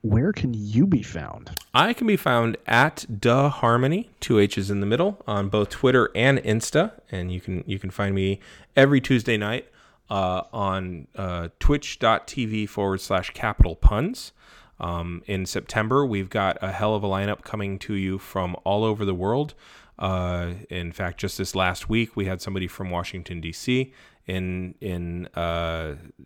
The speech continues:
Speaker 2: in September, we're gonna have a couple different folks from England, uh, somebody from New York, uh, and, and some very well-known comedians. So, uh,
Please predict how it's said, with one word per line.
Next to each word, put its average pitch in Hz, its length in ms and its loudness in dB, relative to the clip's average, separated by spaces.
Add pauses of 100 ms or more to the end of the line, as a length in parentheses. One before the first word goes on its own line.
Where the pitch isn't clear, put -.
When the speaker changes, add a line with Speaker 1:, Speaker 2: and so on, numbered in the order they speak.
(160)
Speaker 2:
in 85 300 -8
September, 113 480 -2
we're 101 100 -2
gonna 95 140 0
have 87 100 -2
a 85 60 -10
couple 117 260 0
different 101 300 -4
folks 98 240 -4
from 95 200 -8
England, 117 460 -2 (380)
uh, 87 240 -2
somebody 92 240 -4
from - 180 -8
New 82 80 -4
York, 101 500 0
uh, 82 560 -4 (220)
and, 85 320 -8
and 87 180 -8
some 92 160 -6
very 101 220 2
well-known 92 720 -2
comedians. 85 640 -6
So, 80 420 -4 (480)
uh, 82 300 2